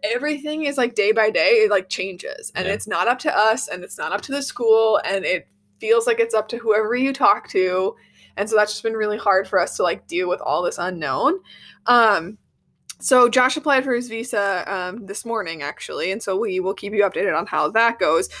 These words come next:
Speaker 1: We do know, though, that, um, earlier this week, six other teachers from the school got their visas, and they're on a flight this coming Sunday, so, like, in a couple days. So, like,
Speaker 2: Yeah.
Speaker 1: once we get the visa, it's a really quick process to go.
Speaker 2: Right.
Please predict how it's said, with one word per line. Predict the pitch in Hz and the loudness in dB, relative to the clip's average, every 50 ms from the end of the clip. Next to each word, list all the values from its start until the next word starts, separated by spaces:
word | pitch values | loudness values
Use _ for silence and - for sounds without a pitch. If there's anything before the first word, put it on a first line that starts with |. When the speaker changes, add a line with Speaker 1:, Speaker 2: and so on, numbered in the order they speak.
| - - - | -18 -10 -2
Speaker 1:
We | - 254 247 | 2 2 2
do | 190 220 240 254 | 2 2 4 4
know, | 262 262 254 254 254 | 6 6 8 8 8
though, | 240 240 220 214 220 220 220 | 8 6 6 8 8 8 6
that, | 214 208 190 185 180 180 - - | 6 4 4 4 4 4 2 2
um, | 185 190 190 165 - - | 0 0 -2 -2 -4 -2
earlier | 208 220 226 226 226 214 | 2 4 4 6 6 6
this | 214 240 247 - | 4 2 0 -2
week, | - 220 208 196 - | -2 -2 -2 -2 -2
six | - - - 226 226 - - | -4 -2 0 0 0 0 -2
other | 170 190 214 214 196 | -2 0 0 0 -2
teachers | - - - 185 190 208 220 | -2 -6 -8 -6 -6 -6 -6
from | - 220 214 | -6 -8 -8
the | 220 | -6
school | - - - - 214 214 220 220 214 220 220 - | -8 -8 -4 2 4 4 4 4 2 0 0 -2
got | - 135 131 - - - | 0 0 0 -2 0 2
their | 247 247 254 | 4 4 4
visas, | 254 269 262 269 - - 285 285 294 294 | 2 0 -2 -2 0 0 2 2 2 0
and | - - 202 214 208 | -2 -4 -2 -2 0
they're | 185 175 117 | 0 0 0
on | 175 190 190 | 0 0 -2
a | 190 - | -4 -6
flight | - - 190 175 180 - - _ | -2 0 0 0 0 -2 -2 _
this | 185 190 - - | -4 -4 -4 -6
coming | - - 185 170 165 190 | -6 -6 -6 -6 -6 -8
Sunday, | - - - 151 175 - 110 107 - | -8 -8 -8 -8 -4 -4 -4 -4 -4
so, | - - - | -2 -2 -2
like, | 208 - | -2 -2
in | - - | -4 -6
a | - | -6
couple | - - - - 117 117 | -6 -8 -4 0 0 0
days. | - - - - 151 - | 0 -2 -4 -4 -4 2
So, | - 226 | 6 6
like, | 226 127 131 | 6 6 4
Speaker 2:
Yeah. | 131 - - - - - | 0 -6 -12 -16 0 2
Speaker 1:
once | 254 311 339 311 | 4 4 4 4
we | 339 311 | 4 4
get | 285 311 262 | 4 4 2
the | 277 269 | 0 -2
visa, | 254 226 220 254 - 202 180 - | -4 -4 -4 -2 0 0 2 2
it's | - 220 220 | 0 -2 -4
a | 202 | 2
really | 202 220 208 208 | 4 4 4 4
quick | 196 - 226 196 - _ | 2 -2 -6 -8 -6 _
process | - 185 151 - - 175 160 - - | -2 -2 -2 -2 -4 -8 -10 -10 -12
to | - 196 | -14 -12
go. | - 160 135 139 104 101 - - | -8 -6 -6 -4 -4 -6 -6 -6
Speaker 2:
Right. | - 76 76 - - | -4 -4 -4 -4 -8